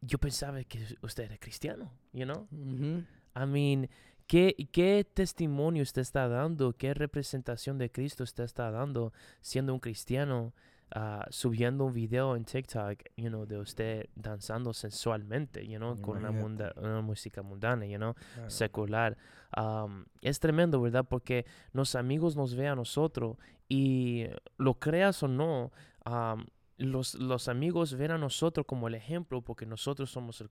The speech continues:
Speaker 1: los cristianos, you know?
Speaker 2: Claro que
Speaker 1: Y
Speaker 2: sí,
Speaker 1: cuando
Speaker 2: debería ser.
Speaker 1: ven eso, ellos van, ellos van a decir, "Wow, mira ese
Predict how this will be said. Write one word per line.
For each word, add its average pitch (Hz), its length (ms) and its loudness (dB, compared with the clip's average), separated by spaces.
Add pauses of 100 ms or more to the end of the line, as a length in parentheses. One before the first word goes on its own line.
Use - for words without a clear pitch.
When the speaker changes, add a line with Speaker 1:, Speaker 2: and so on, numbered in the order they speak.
(100)
Speaker 1:
los 107 200 -8
cristianos, - 600 -8
you 110 80 -14
know? 123 160 -8
Speaker 2:
Claro 123 280 2
que 123 100 -4
Speaker 1:
Y 131 120 4
Speaker 2:
sí, 127 160 4
Speaker 1:
cuando 131 240 6
Speaker 2:
debería 120 60 4
ser. 123 160 4
Speaker 1:
ven 196 240 6
eso, 143 480 0 (540)
ellos 165 300 4
van, 170 160 2
ellos 160 240 4
van 165 140 4
a 156 60 2
decir, 151 340 0
"Wow, 131 380 -6
mira 143 300 -2
ese 107 400 -6